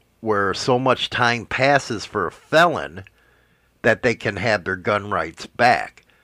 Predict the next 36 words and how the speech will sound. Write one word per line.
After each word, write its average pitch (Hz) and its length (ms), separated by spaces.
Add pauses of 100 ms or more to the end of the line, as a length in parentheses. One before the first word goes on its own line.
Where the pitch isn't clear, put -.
(640)
I 139 140
know 156 180
that's 139 220
one 135 160
of 131 80
the 123 80
reasons 127 420
why 110 220
Jesse 123 420
James 113 460
out 110 140
of 98 80
West 110 280
Coast 113 320
Choppers 139 600
moved 143 500
there 95 320
for 101 300
his 95 240
blacksmith 92 920
business, 90 600 (1040)
because 120 420
he 220 220
was 180 240
a 87 80
felon 98 640
and 110 160
he 117 100
was 110 180
able 113 280
to 101 80
get 104 180
his 92 220
gun 135 320
rights 90 340
restored. 80 500